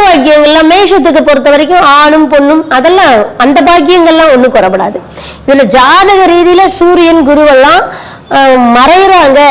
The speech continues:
அல்லது அந்த பாவங்கள் கெடுதுன்னா தான் அந்த புத்திரஸ்தானத்துல கை வைக்கும். மேக்ஸிமம் மேஷத்துக்கு பொறுத்த வரைக்கும் வந்து புத்திர தோஷங்கள் உண்டு அப்படி சொல்ற வாய்ப்பு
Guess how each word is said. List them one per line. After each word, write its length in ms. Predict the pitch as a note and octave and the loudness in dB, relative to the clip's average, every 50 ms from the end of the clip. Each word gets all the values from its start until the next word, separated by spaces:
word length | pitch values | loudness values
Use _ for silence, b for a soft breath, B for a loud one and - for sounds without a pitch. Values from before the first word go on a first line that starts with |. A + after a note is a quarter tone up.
| B3+ - - - - - - | 0 -2 -6 -12 -20 -14 -8
அல்லது 460 | - A#3+ C4+ C#4+ D4 D4+ F4 F#4 G4 - | -4 -2 0 0 2 2 0 0 0 0
அந்த 240 | C4 B3 B3 B3+ | -2 0 0 0
பாவங்கள் 580 | A#3+ G#3 B3 C4 C#4 D#4+ F4 F#4 F4 F4 E4+ D4+ | 0 0 0 0 0 0 2 2 2 2 0 0
கெடுதுன்னா 580 | A#3+ - C4 B3+ C4 A#3 C4 B3+ A#3+ A3+ A3 G#3+ | 0 0 0 0 0 0 0 2 2 0 0 0
தான் 220 | B3 D#4 G4+ A#4 | 0 0 0 0
அந்த 160 | G#4+ D4+ C4 | 0 0 0
புத்திரஸ்தானத்துல 760 | A3 A#3 - - D4 C4 - - B3 A3 G#3+ G3 G#3+ G3+ F#3+ | -2 -2 -2 -2 -2 -2 -2 -2 -2 -2 0 -2 -2 -2 -2
கை 140 | G3 G3+ G3 | -2 -2 -2
வைக்கும். 240 | G3 F#3+ F#3 G3+ - | -2 -2 -4 -4 -4
மேக்ஸிமம் 580 | - B3+ D4 D#4+ F#4 F#4+ F#4 - G4+ A4 G#4+ F#4+ | -2 -2 0 0 0 -2 -2 -2 0 0 2 2
மேஷத்துக்கு 680 | E4+ D#4+ E4+ F#4+ F#4+ D#4+ F#4 F#4+ C#4 D#4 D4 E4 E4 | 2 2 2 0 0 0 -2 -2 -2 -2 -2 -2 -2
பொறுத்த 340 | C4+ D#4+ D4+ D4 D4 D4+ D4+ | 0 0 0 0 0 0 0
வரைக்கும் 360 | D4+ D4 D4 C#4+ - F#4+ F#4+ | 0 0 -2 -2 -2 0 0
வந்து 240 | F4 D#4 D4+ D4 E4 | 0 0 0 0 0
புத்திர 260 | C4+ D4 A#3+ - F4 E4 | -2 -2 -2 -2 0 0
தோஷங்கள் 440 | D4 D4+ D4 C#4 - C#4+ C#4 C4+ C4+ | 2 0 0 0 -2 -2 0 0 0
உண்டு 360 | C4 C4 C4+ C#4 C4 C#4 C4 | 0 0 0 2 2 2 0
அப்படி 240 | F#3+ A3+ A#3 C#4 C4+ | 0 -2 -2 -2 -2
சொல்ற 240 | D#4+ D4 C#4+ D4+ D#4 | -2 0 0 0 0
வாய்ப்பு 480 | D4+ C#4+ C#4+ C#4 C#4+ - - F#4+ G4+ | 0 0 0 -2 -4 -4 -4 -4 -4